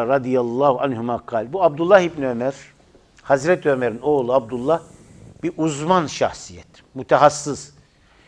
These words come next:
Bunun tahassusu, ihtisası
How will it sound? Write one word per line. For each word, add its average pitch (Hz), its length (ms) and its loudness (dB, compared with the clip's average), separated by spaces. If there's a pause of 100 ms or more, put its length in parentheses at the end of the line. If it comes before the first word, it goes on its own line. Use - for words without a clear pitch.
(160)
Bunun 180 380 -2 (800)
tahassusu, 202 1120 2
ihtisası 170 1080 6